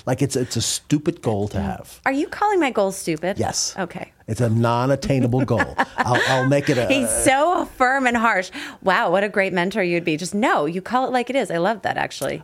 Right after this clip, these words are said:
Speaker 1: I have
Speaker 2: You're a
Speaker 1: people send me
Speaker 2: truth teller.
Speaker 1: tapes.
Speaker 2: Yes.
Speaker 1: Uh, well, not tapes anymore. God, I'm aging myself.
Speaker 2: <laughs> You did age yourself.
Speaker 1: I have people send me, uh, YouTube links and say, "I wanna do this," or, "I wanna do that."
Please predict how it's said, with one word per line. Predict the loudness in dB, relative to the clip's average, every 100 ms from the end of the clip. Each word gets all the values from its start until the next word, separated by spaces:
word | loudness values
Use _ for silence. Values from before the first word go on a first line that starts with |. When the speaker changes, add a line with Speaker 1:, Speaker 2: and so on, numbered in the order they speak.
| -2
Speaker 1:
I | 2 2
have | 2
Speaker 2:
You're | 2
a |
Speaker 1:
people | 2
send | 2 2 2
me | 2
Speaker 2:
truth | 2
teller. | 0 0
Speaker 1:
tapes. | -2 -6 _
Speaker 2:
Yes. | -2 0 0 -2
Speaker 1:
Uh, | 0
well, | 0
not | -2
tapes | -2 -4 -4
anymore. | -8 -10 -12 -12
God, | -10
I'm | -10 -4
aging | -2 0 -2 0
myself. | 0 2 2 0 -2
Speaker 2:
<laughs> | -4 0
You | 2
did | 4 2
age | 2 -2
yourself. | -6 -6 -4 -4 -6 -10 -10 -6 0
Speaker 1:
I | 2
have | 2 2
people | 0 0
send | 2 2 2
me, | 2 2 -2 -6 -8
uh, | -6 -4 -6 0
YouTube | 2 2 2 2
links | 0 -4 -8 -8 -10 _ _ _
and | -2 -2
say, | 0 0 0 0
"I | 0 0
wanna | 2 2 2
do | 0
this," | 2 2 2 0
or, |
"I | -2
wanna | -2 -4
do | -4 -2
that." | 0 0 -2